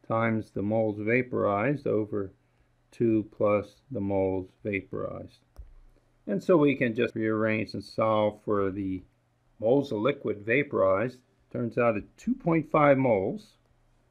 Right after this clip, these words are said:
That satisfies that we have a mole fraction still point six in the vapor phase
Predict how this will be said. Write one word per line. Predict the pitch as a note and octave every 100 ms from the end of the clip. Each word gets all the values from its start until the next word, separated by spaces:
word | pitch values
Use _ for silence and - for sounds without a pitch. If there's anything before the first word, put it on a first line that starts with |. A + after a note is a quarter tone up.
| _
That | A#2 C3+ -
satisfies | - C#3 C3+ - - C3+ C3+ C3 B2 B2
that | A2+
we | A#2+
have | A2
a |
mole | A2 C3 D3+
fraction | D3+ C#3+ C#3+ C#3+ - C3+
still | - - C#3 C#3 B2
point | - C3 B2
six | B2+ C3+ B2+ -
in |
the | A2+
vapor | B2+ C3+ B2+
phase | A#2+ C3+ B2+ B2+